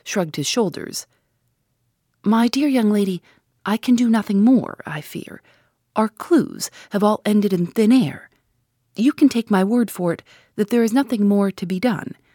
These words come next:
If anything should arise, I shall be glad to advise you in any way I can." His words gave Tuppence an extraordinarily desolate feeling.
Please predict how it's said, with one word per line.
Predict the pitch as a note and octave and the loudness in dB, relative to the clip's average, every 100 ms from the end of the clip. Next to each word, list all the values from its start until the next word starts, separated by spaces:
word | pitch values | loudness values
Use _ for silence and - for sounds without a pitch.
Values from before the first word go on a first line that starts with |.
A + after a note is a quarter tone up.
| _ _ _ _ _ _ _ | _ _ _ _ _ _ _
If | G3 B3+ | -8 -2
anything | A3+ - - | -2 -4 -12
should | - D#3+ | -10 -6
arise, | D#3 D#3 D#3 D3+ - - - | -4 -2 -2 -4 -8 -20 -12
I | - | -4
shall | F3 E3+ | -4 -2
be | E3+ | -4
glad | G#3 G3 F3+ | -2 -2 -2
to | F3 | -6
advise | D#3+ G3+ G#3 F3 C#3+ | -4 -2 0 -2 -6
you | C3+ | -10
in | C3+ | -4
any | F3 F3 | 0 0
way | E3+ D3 | 0 -2
I | C3+ | -6
can." | - F#3+ A#2+ - _ _ _ _ _ _ _ _ _ _ _ _ _ _ _ _ _ | -6 -8 -8 -18 _ _ _ _ _ _ _ _ _ _ _ _ _ _ _ _ _
His | F#3 F#3 | -8 -4
words | A3 F3 - - - - | -4 -4 -8 -16 -20 -12
gave | F3+ D#3+ - | -6 -6 -4
Tuppence | F#3+ - E3 - - _ - | -6 -6 -8 -8 -16 _ -10
an | F3 | -10
extraordinarily | - G3 F3 F#3 G#3+ C#3+ - - - _ - | -6 -4 0 2 0 -2 -8 -16 -20 _ -10
desolate | E3+ F#3 - D3+ - | -6 -4 -6 -10 -8
feeling. | - E3+ B2 | -6 -6 -6